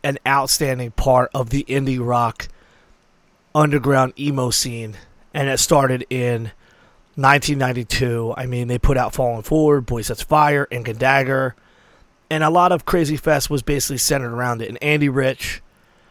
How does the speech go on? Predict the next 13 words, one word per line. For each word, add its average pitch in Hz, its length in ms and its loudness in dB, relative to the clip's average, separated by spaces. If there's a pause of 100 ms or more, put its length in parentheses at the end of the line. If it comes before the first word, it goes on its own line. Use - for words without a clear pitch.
(220)
had 143 220 2
done 139 200 4
a 127 80 -2
really 131 300 2
good 123 220 0
job 120 460 0 (100)
of 120 400 0 (460)
centering 175 520 2
an 156 60 2
entire 151 360 4
festival 139 720 0
with 135 180 0
some, 135 440 -2